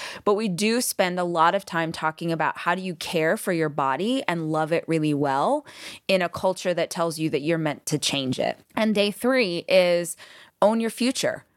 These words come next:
What does it look like to call your shot? What's the goal that you're gonna believe for yourself, for your family? Are you gonna get out of debt? Are you gonna go back to school? Are you gonna make a million dollars this year? Are you gonna start a nonprofit? Like, whatever it is you're building,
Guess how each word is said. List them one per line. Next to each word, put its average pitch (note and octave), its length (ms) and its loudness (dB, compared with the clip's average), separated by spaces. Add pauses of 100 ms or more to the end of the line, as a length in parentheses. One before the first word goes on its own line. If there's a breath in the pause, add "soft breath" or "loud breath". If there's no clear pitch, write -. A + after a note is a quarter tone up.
What F#3 140 4
does A3 100 2
it A3+ 80 -2
look A3 180 -2
like A3+ 160 0
to G3+ 60 -6
call F#3+ 260 0
your F#3+ 140 -2
shot? F3+ 380 4
What's - 240 -2
the G#3+ 100 0
goal G3+ 380 4
that G3+ 120 -2
you're F3 120 -4
gonna F3+ 120 0
believe F3 300 2
for F3 140 0
yourself, F#3 500 2
for F3 100 -4
your D#3+ 140 0
family? F3 640 -2 (220 loud breath)
Are F3 80 0
you F#3 80 -2
gonna F#3+ 140 -2
get F3+ 180 0
out F3 120 2
of E3 140 -6
debt? G3 300 6
Are D#3+ 60 -2
you D#3+ 120 -2
gonna E3 140 0
go F3 100 0
back D#3+ 220 0
to E3+ 80 -8
school? F3+ 500 0 (240 loud breath)
Are E3 80 2
you F3+ 80 -2
gonna F3 160 -2
make F3+ 260 0
a D#3 60 0
million A#3+ 340 0
dollars A#3+ 360 6
this E3+ 180 -8
year? C#3 220 2
Are E3+ 160 0
you F#3 160 -2
gonna G#3 180 0
start G#3 300 2
a - 20 -4
nonprofit? A3 720 2
Like, D#3 180 -4
whatever G3+ 380 4
it A3 80 -2
is G3 180 0
you're F3 140 2
building, F3+ 640 0